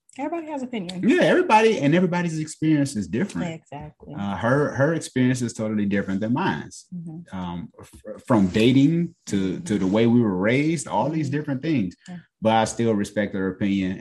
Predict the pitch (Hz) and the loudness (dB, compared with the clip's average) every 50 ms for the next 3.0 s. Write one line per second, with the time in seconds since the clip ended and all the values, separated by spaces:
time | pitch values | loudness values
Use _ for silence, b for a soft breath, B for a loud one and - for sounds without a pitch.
0 | - 98 98 95 101 98 - - 98 90 - 98 95 95 - - - 95 95 92 | -8 -4 -4 -2 -2 -4 -4 -4 -6 -4 -2 -2 -4 -4 -4 -8 -8 -6 -4 -2
1 | 92 92 92 - - _ - - 131 131 131 123 104 95 92 - - 104 95 98 | -4 -4 -6 -8 -16 _ -6 -2 0 2 4 4 2 2 0 -2 -2 -4 -4 -4
2 | 92 - - 92 90 87 90 95 95 92 85 95 90 80 78 95 95 95 - | -6 -6 -8 -4 -2 0 0 0 0 0 -2 -4 -6 -2 -2 0 0 0 -2